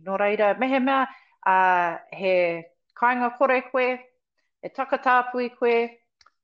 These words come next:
whaikaha koe, <laughs> he māma koe, he māma, <laughs> ka tino raru te tangata. Ah, me he mea he kamupene nunu.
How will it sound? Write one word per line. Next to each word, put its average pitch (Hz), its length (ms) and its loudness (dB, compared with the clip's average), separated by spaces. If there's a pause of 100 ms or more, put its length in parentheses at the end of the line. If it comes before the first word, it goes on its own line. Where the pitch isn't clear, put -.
(160)
whaikaha 269 600 -2
koe, 254 400 -2 (360)
<laughs> - 520 -20
he 175 80 -2
māma 302 560 2
koe, 247 340 -2 (540)
he 160 160 -6
māma, 202 520 0 (380)
<laughs> - 920 -10
ka 226 200 0 (120)
tino 247 320 0
raru 202 320 -4
te 202 160 -10
tangata. 165 540 -8 (840)
Ah, 165 640 -4
me 196 100 0
he 208 120 -2
mea 233 200 2
he 240 120 -4
kamupene 277 680 -2
nunu. 311 340 -6